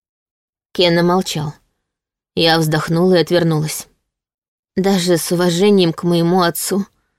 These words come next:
Рондер делает рискованный шаг, беря меня замуж. Он спасает мою семью от нищеты. «Вероятно, вы правы», глухо проговорил Кенна. «Что ж, тогда не буду мешать вашему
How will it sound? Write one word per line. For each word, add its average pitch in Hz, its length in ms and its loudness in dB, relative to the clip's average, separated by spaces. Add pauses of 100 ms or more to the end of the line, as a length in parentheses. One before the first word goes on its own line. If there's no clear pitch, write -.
(800)
Рондер 190 460 2
делает 196 380 2
рискованный 185 600 0
шаг, 190 320 -2
беря 165 220 0
меня 170 240 0
замуж. 170 500 -4 (500)
Он 220 180 0
спасает 226 600 -4
мою 180 340 2
семью 185 420 0
от 208 140 -2
нищеты. 196 460 -4 (800)
«Вероятно, 214 440 2
вы 233 100 2
правы», 165 400 -2 (640)
глухо 170 460 2
проговорил 165 500 0
Кенна. 156 480 -2 (1000)
«Что - 260 -2
ж, - 260 -8 (640)
тогда 214 300 2
не 285 160 4
буду 208 380 2
мешать 202 540 0
вашему 185 480 -2